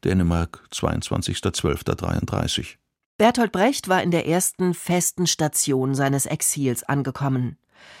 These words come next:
Speaker 2: Hier entstanden wichtige Werke wie Furcht und Elend des Dritten Reiches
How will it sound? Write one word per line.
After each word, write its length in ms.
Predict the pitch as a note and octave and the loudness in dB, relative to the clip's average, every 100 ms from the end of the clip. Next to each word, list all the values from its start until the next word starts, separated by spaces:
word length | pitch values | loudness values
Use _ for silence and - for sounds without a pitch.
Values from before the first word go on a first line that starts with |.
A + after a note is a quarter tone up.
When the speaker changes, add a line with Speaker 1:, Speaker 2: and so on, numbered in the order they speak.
| - | -20
Speaker 2:
Hier 200 | - A#3 | 2 4
entstanden 640 | - G3 G3 G#3 G#3+ G3 E3+ | 6 2 2 0 2 0 0
wichtige 420 | A3+ - F3 D#3 | -2 0 0 4
Werke 440 | D#3 F3 F3+ C#3 | 4 4 2 0
wie 260 | B2+ B2 A#2+ | 0 -2 -4
Furcht 480 | - - G3 G3 - | -4 2 4 2 0
und 200 | D#3+ - | -2 2
Elend 400 | G3 G3 F3 E3 | 4 4 4 2
des 160 | D3 - | -2 -2
Dritten 260 | E3 E3 | -2 0
Reiches 560 | D#3 E3 F3+ F3 E3 - | 2 2 2 0 0 -4